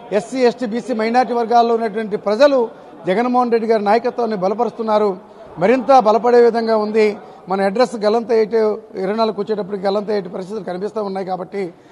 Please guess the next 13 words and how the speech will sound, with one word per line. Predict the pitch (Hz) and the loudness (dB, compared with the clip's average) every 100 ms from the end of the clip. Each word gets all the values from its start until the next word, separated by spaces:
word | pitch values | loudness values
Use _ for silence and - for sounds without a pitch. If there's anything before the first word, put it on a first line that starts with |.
| - _ | -20 _
ఏదో | 135 185 | -6 4
అపోత | 262 233 247 | 6 6 2
కల్పన | 240 240 220 240 226 - - | 0 -4 -4 -8 -10 -12 -4
చేసి | 220 220 240 214 - - - 135 | -4 0 -2 -2 -8 -20 -20 -4
వాళ్ళ | 147 202 240 | 4 6 4
ఉనికిని | 208 220 233 240 | 0 -4 -4 -2
కాపాడుకోవడానికి | 214 214 226 220 220 214 208 196 | 2 2 2 0 -2 0 -2 -2
మాత్రమే | 185 196 214 214 202 190 - - 170 | -2 -2 -2 0 0 -4 -20 -10 -4
ఇటువంటి | 190 180 | -2 -2
సంధి | 160 180 208 | -4 -4 -4
ప్రలాపనలు | 196 190 196 208 | 0 2 2 -2
పేలుతున్నారు | 190 165 147 147 139 | -6 -6 -6 -8 -6
వాళ్ళు. | 127 127 | -8 -10